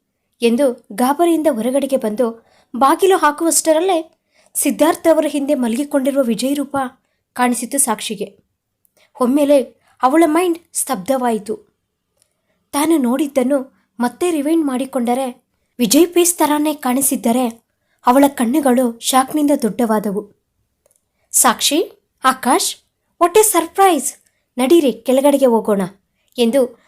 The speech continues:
ಸಿದ್ಧಾರ್ಥ್ ಸಾಕ್ಷಿ ಕೈ ಹಿಡಿದು ಎಳೆಯುತ್ತಿದ್ದರೆ ಕದಲದೆ ಶಿಲೆಯಂತೆ ನಿಂತುಕೊಂಡು ಬಿಟ್ಟಿದ್ದಾಳೆ ಸಾಕ್ಷಿ.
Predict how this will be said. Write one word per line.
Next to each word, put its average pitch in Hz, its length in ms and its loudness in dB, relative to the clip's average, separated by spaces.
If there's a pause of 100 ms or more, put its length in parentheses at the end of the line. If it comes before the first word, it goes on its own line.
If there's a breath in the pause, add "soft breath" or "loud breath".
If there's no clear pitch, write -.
(100)
ಸಿದ್ಧಾರ್ಥ್ - 680 0
ಸಾಕ್ಷಿ 294 400 2
ಕೈ 381 160 0
ಹಿಡಿದು 330 260 -2
ಎಳೆಯುತ್ತಿದ್ದರೆ 262 760 0 (600)
ಕದಲದೆ 302 760 0 (120)
ಶಿಲೆಯಂತೆ 330 540 0
ನಿಂತುಕೊಂಡು 285 500 0
ಬಿಟ್ಟಿದ್ದಾಳೆ 226 760 -4
ಸಾಕ್ಷಿ. 202 580 -8